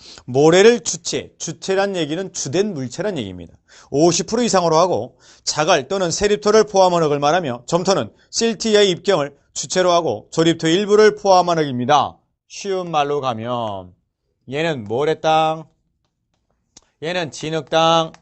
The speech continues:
이렇게 보시면 간단합니다. 됐습니까? 그래서 사질토는 모래 지뢰 땅이라고 보시는 거예요. 또 모래만 백 프로 있는 게 아니라 여러 가지 섞여 있지만 주로 뭘로 되어 있더라? 모래로 보시고 점토는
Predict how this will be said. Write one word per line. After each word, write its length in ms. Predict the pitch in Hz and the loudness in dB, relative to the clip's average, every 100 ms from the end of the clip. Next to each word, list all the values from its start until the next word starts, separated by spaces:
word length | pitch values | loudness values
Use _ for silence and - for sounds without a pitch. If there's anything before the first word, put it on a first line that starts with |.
| _ | _
이렇게 720 | - 123 107 - 170 180 180 170 _ _ | -12 -8 -8 -8 -4 -4 -4 -8 _ _
보시면 720 | 110 - 117 131 170 180 165 _ | -14 -12 -10 -6 -6 -8 -18 _
간단합니다. 720 | - 131 123 87 82 67 - _ _ | -12 -8 -8 -8 -18 -20 -20 _ _
됐습니까? 500 | 143 170 151 160 156 _ - | -8 -6 -4 -4 -4 _ -6
그래서 480 | 175 143 147 101 - - _ _ | 0 2 2 0 -2 -20 _ _
사질토는 800 | - 220 240 208 226 240 226 131 | -4 2 2 2 0 2 -2 -4
모래 480 | 131 165 196 208 | -2 2 4 2
지뢰 500 | 196 - 165 170 170 | 0 -2 0 0 0
땅이라고 600 | - 160 147 127 117 143 | 2 2 2 0 0 0
보시는 340 | 202 208 208 180 | -2 -2 -4 -4
거예요. 300 | 120 90 82 _ _ _ - | -4 -6 -14 _ _ _ 0
또 220 | 262 170 | 0 0
모래만 540 | 123 143 196 214 240 226 | 0 4 4 4 2 2
백 180 | 139 131 | -6 -4
프로 160 | 175 | 0
있는 220 | 202 208 | 0 0
게 80 | 208 | 0
아니라 360 | 151 131 143 101 _ _ 117 | 0 0 -6 -8 _ _ -6
여러 320 | 107 131 165 | 0 2 4
가지 140 | 202 | 2
섞여 260 | 208 240 254 | 0 -2 -2
있지만 440 | - 151 151 107 _ - | -4 -4 -6 -8 _ -16
주로 340 | - 151 202 | -8 0 2
뭘로 280 | 165 143 156 | 2 2 2
되어 120 | 147 | 0
있더라? 440 | 139 139 156 - - | -4 -4 -4 -4 -6
모래로 380 | 120 123 202 226 | -6 2 6 6
보시고 480 | 170 170 156 120 _ _ | 4 -2 -2 -4 _ _
점토는 520 | - 190 220 233 175 | -6 -4 0 0 0